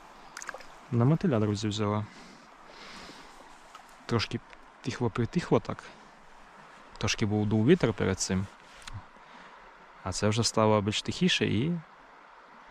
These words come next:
така ніжна-ніжна. Покльовки взагалі ніжні, не такі, як літом.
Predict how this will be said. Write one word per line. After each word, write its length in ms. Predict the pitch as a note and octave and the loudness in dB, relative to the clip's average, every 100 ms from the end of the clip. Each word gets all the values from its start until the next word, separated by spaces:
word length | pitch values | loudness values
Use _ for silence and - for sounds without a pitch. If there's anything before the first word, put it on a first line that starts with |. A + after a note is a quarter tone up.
| - - | -20 -14
така 200 | - G#2+ | -2 2
ніжна-ніжна. 680 | A2 D3 C3+ B2+ B2 B2 - - | 4 4 2 2 2 -2 -4 -2
Покльовки 420 | D3 F3+ - C#3 | 6 6 6 4
взагалі 360 | C3 B2 A#2+ | 6 6 6
ніжні, 340 | A#2 B2 C3 D3 | 6 6 6 4
не 100 | B2 | 4
такі, 220 | - B2 | 2 0
як 140 | G#2 | 2
літом. 400 | G#2 G2 - C#3 | 2 2 2 -2